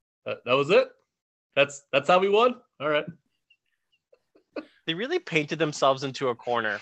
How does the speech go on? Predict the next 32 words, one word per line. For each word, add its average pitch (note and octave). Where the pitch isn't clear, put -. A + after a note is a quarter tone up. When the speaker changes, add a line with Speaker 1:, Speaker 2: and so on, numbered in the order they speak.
Speaker 2:
with B2+
how C3+
they C3
set C3
up B2+
the B2+
ending C3
of B2+
the A#2+
movie. A#2+
Speaker 1:
<laughs> -
Speaker 2:
'Cause E3
they're E3
just D#3+
like, C#3+
"Well, D#3
they're E3+
gonna E3
fight D#3+
the D#3
super F3
dragon B2+
that B2
no C#3
one's C#3
been C#3+
able C3
to B2+
get B2+
to C#3
or A2
kill." A#2